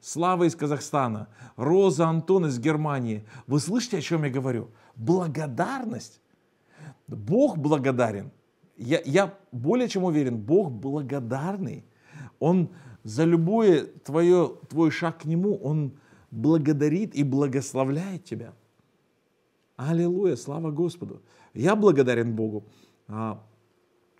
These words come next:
недавно я свалился с лестницы. Вы знаете, это было нечто. Я упал с лестницы и, а, провалился. То есть я летел вниз, и я даже ничего подумать не успел.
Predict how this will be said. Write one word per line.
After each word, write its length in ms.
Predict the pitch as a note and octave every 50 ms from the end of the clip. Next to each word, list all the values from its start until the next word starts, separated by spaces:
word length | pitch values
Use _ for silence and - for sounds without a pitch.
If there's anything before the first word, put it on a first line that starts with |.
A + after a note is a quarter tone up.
| _ _
недавно 520 | - C#3+ D3+ D#3+ D#3+ D3 E3+ F3 F3+ E3 D#3
я 120 | D3 C3+
свалился 480 | B2+ - - D3 D3+ D#3 D#3 C#3+ C#3 C3+
с 100 | B2+ -
лестницы. 600 | D3+ E3+ F3+ F3 - C3 A#2 - - G2+ - - _ _ _ _ _ _ _
Вы 80 | - G#2+
знаете, 480 | A2 B2+ D#3 D#3 D#3+ - - B2+ A2 - - - A#2+ -
это 160 | - G#2 C3+ C#3
было 240 | C#3+ D3+ D#3 D3+
нечто. 640 | D3+ D3+ E3 F3 F3 D3+ - - - - A2+ A2 - _ _ _ _ - - _
Я 240 | - - A#2+ C#3+ D3
упал 340 | D3+ C#3+ - D#3 D#3 D3+ C3+
с 120 | - -
лестницы 680 | D3 D#3+ F3 F3 E3 F3 C#3+ B2 A2+ - - A2+ G#2+ - - - - - - -
и, 340 | - A#2+ B2 B2+ B2 A#2 G#2+ - - - _ _ _ -
а, 120 | - G#2+ G#2+
провалился. 1000 | - - B2+ C3+ C3+ C3 C#3+ C#3+ C#3+ D3 D#3+ E3+ E3 D#3+ E3 - C#3 B2+ A#2 G2 B1 - - - - - -
То 60 | - B2+
есть 280 | B2 A#2 - - -
я 380 | G#2+ G#2 G2+ A2 A#2+ C3 D3+ D3+
летел 340 | D3 D3 C#3+ B2+ D#3+ D#3+ C#3
вниз, 480 | C3 C3+ C#3+ F#3 A3+ G#3 - - - -
и 360 | - C3 C#3+ C#3+ C#3+ C3 - - - A2 -
я 80 | - C#3
даже 240 | E3 F3+ C#3 D#3+ F3
ничего 240 | F3+ E3 F3 F3
подумать 420 | - - E3 D#3+ F3+ F#3+ E3 C3+ A2+
не 60 | A#2+
успел. 400 | B2 A#2 - - G2+ G#2+ - -